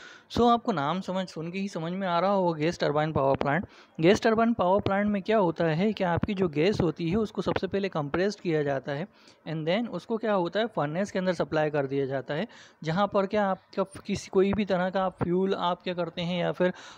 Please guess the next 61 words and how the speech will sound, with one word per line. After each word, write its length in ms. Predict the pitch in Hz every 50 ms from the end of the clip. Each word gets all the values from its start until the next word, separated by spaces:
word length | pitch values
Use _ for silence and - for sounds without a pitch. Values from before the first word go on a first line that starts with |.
| - -
आपने 480 | 160 151 151 - - 175 180 180 185 185
जो 160 | 160 151 165
भी, 200 | 160 170 196 196
अ, 340 | 185 - - - _ - - 147 143 143 139 135 127
वेस्ट 260 | 135 170 208 202 -
मटेरियल 420 | 190 185 165 170 165 165 165 165 160
होता 260 | 156 151 147 - 156
है 120 | 151 156
उसको 280 | 165 156 151 - - 190
अगर 140 | 180 185 185
आप 140 | 185 180 160 139
बर्न 260 | 151 151 156 165 170 170
करते 280 | 165 156 143 - 170
हैं 180 | 156 147 151 135 - - - - - _
तो 60 | - 156
वहाँ 260 | 139 131 151 175 202 196
पर 120 | 233 226
अगर 200 | 220 214 214 214
आप 160 | 214 214 214 -
कंप्रेस्ड 500 | - 165 151 151 165 180 196 208 196 175
एयर 160 | 180 180 185 185
पे 220 | - 170 156 151 147 151 - _ _ _ _ - - - _ _ -
पहुँचाते 440 | 160 143 143 - 175 180 185 180 190
हैं 140 | 165 160 139
फर्नेस 400 | 120 - 147 139 147 156 156 -
के 80 | -
अंदर, 180 | 147 131 127 120
तो 100 | 120 -
कंप्रेशन 540 | - 151 151 151 180 196 - - 220 220 220
के 100 | 214 220
बाद 200 | 214 214 208 208
क्या 120 | - 208
होता 260 | 190 180 180 170 185
है, 100 | 180 208 - - - - - - - _ -
एयर 300 | 170 185 208 214 208 190 - - - - - - -
वैसे 220 | 156 156 151 -
ही 100 | 233 226
हाई 200 | 214 180 185 185
प्रेशराइज्ड 560 | 180 - 175 180 170 - 196 196 190 190 175 175
हो 80 | 175
जाती 280 | 170 175 165 165 - 170
है 60 | 165
और 140 | 165 156 151
जब 200 | 143 185 170 123
हीट 200 | 139 160 175 202
अप 140 | 208 180 180
होती 220 | 185 180 - 208
है 60 | 196
तो 80 | 185 170
हाई 180 | 165 185 196
टेम्परेचर 460 | 185 190 190 185 175 185 175 - 185 180
में 80 | 175
हो 100 | 175 165
जाती 220 | 160 165 156 - 160
है। 60 | 156
तो 100 | - 139
हाई 220 | 120 151 170 202
प्रेशराइज्ड 540 | 196 - 170 160 147 180 180 190 196 196 185
और 100 | 180 156
हाई 220 | 143 135 151 185
टेम्परेचर 520 | 180 185 170 165 160 165 160 - 175 190